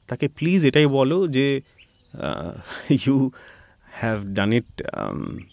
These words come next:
through, আহ, মানে, মানে, তুমি যদি করতে পেরেছো, তাহলে যে কেউ করতে পারবে।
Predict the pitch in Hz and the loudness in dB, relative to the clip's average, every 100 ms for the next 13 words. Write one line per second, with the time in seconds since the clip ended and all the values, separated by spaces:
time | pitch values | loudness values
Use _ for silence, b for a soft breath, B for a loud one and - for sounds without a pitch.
0 | _ - - - - - - - 110 107 | _ -20 -20 -20 -20 -20 -12 -4 -2 -2
1 | 98 - - - - 98 b b b 107 | -4 -10 -10 -8 -8 -10 b b b 0
2 | 87 98 101 127 151 170 175 165 175 180 | 0 0 2 6 6 6 2 2 2 2
3 | 185 170 170 139 127 139 123 101 95 90 | 2 2 2 4 4 6 2 2 2 0
4 | 113 | 0